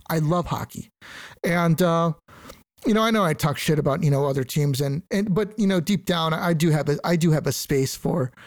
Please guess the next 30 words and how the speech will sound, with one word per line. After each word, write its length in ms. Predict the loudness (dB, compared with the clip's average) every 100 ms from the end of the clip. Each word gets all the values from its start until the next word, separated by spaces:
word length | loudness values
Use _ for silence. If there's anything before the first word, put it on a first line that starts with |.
| -20 -20 -20 -8
for 160 | 0 2
the 120 | 4
rest 300 | 2 2 2
of 60 | 2
the 100 | 2
thirty-one, 680 | 0 2 2 2 0 -2 -2
uh, 220 | -4 -2
N 160 | -2 -2
H 220 | -2 -2
L 120 | -4
teams, 380 | -2 -2 -2 -2
but 180 | -4 -4
I, 220 | -4 -2
I 100 | 0
really 400 | 0 2 2 2
love 180 | 0 -2
the 100 | -4
Blackhawks, 680 | -2 -2 -2 -2 -2 -4 -8 -4
and 220 | -2 0
I'm, 140 | -2 -6 -14 -6
I'm 160 | 0 0
thoroughly 680 | 0 0 2 4 4 2 2
let 280 | 0 -2
down 360 | 0 2 2 0 -4 -20 -6
by 180 | -2 0
this 220 | 0 -2
team, 360 | 0 2 4 2 -2 -20 -16 -2
and 220 | 2 2
I'm, 300 | 2 0 0
um, 320 | 0 0 -2